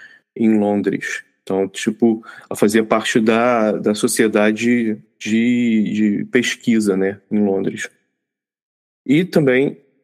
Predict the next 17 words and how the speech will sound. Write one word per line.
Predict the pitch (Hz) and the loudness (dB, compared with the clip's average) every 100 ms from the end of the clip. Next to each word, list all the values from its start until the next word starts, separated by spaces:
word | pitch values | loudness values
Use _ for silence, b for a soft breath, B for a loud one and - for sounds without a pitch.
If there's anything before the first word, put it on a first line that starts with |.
| _ _ | _ _
em | - 131 | 2 4
mil | 131 | 4
novecentos | 135 127 123 131 131 120 - | 2 0 0 0 0 0 -6
e | - | -2
sessenta | 131 135 123 135 | 0 0 0 0
e | |
um, | 123 135 143 - | 2 0 -2 -4
Green | 117 127 | -2 -2
fundou | 131 143 131 117 120 143 - _ - | 0 -2 0 2 2 0 -6 _ -4
e | 151 | -2
se | - | -2
tornou | 185 151 123 120 131 139 | 0 0 0 0 2 0
diretora | 123 123 110 - 123 131 | 0 0 0 0 0 2
do | 123 123 | 0 -2
Instituto | 143 - - 127 127 | 0 -4 -2 -4 -4
de | 113 | -2
Pesquisa | 113 - - 117 117 120 | -2 -4 -4 -2 0 -2